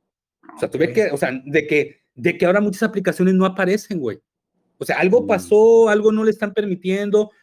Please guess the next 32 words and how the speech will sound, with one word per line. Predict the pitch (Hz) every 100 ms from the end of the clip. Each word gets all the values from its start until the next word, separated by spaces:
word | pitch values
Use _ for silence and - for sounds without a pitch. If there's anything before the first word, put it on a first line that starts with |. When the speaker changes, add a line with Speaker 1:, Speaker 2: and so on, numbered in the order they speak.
| _
Speaker 1:
a | - 139
lo |
mejor | 147 180
ciertas | 214 208 214
plataformas | 185 151 175 185
solamente | 196 190 185
quieren | 190 185
estar | 180 185
en | 175
I | 175 170
O | 151
S, | 185 185
no | 170
lo | 214
sé, | - 202 190
güey. | 135 92 _ _ _ -
Pero | 151 143 -
ese | 160 190 220
bloqueo | 233 196 190 190
de | 185
que, | -
ay, | - 185 190
ahora | 185 214
tengo | 226 220
que |
instalarlo | 220 190 165 190
en |
el, | 190 143 131
en | 123
el, | 117 127
en | 120
el, | 117 110 107